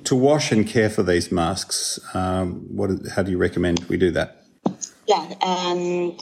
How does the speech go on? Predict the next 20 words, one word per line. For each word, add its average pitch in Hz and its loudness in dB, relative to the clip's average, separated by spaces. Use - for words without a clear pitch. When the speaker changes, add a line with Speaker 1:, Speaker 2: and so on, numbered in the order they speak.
Speaker 2:
um, 175 0
first 285 0
of - -2
all, 214 4
for, 185 0
um, 156 -4
of 190 -2
course, 240 2
the 196 4
material 226 2
itself, 180 -2
it - -2
need 190 -2
to 180 -2
be 156 2
a 156 0
machine 165 0
washable, 165 2
um, 143 -4
wool, 202 0